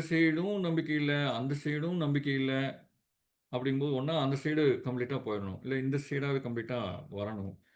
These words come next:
எதுவுமே இல்லாம, ஒரு கிளாரிட்டி இல்லாம வாழ்க்கையில ஒரு தெளிவற்ற நிலையில வாழ்க்கையை நம்ம வாழ்ந்துகிட்டு இருந்தோம்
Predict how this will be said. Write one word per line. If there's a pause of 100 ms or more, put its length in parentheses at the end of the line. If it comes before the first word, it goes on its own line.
(320)
எதுவுமே
இல்லாம,
ஒரு
கிளாரிட்டி
இல்லாம
வாழ்க்கையில
ஒரு
தெளிவற்ற
நிலையில
வாழ்க்கையை
நம்ம
வாழ்ந்துகிட்டு
இருந்தோம்